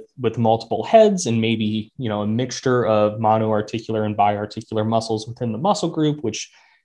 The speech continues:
you know, would apply to the triceps, apply to the quads, apply to the hamstrings. So, you know, like, the, the, it probably does generalize a little bit.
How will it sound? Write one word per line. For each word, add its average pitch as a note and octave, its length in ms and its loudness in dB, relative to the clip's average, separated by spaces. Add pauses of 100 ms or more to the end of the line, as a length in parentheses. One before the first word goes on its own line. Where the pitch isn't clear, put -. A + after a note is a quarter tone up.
(120)
you B3+ 80 -2
know, A#2 140 6
would B2 100 6
apply A#2+ 300 4
to C3 100 -6
the - 100 -10
triceps, F3+ 640 2
apply A2+ 260 0
to - 120 -8
the - 80 -10
quads, C3 560 8
apply G#2+ 300 0
to G#2+ 100 -10
the G#2+ 100 -12
hamstrings. B2+ 680 -2
So, C4 180 -4
you D4 180 -6
know, D3 220 2
like, G3+ 300 -4
the, D#3+ 160 0
the, F#3 280 2
it F3 280 -4
probably D3 440 4
does A#2+ 300 0
generalize A2+ 580 0
a A2 60 0
little A2 180 -2
bit. A3 300 -2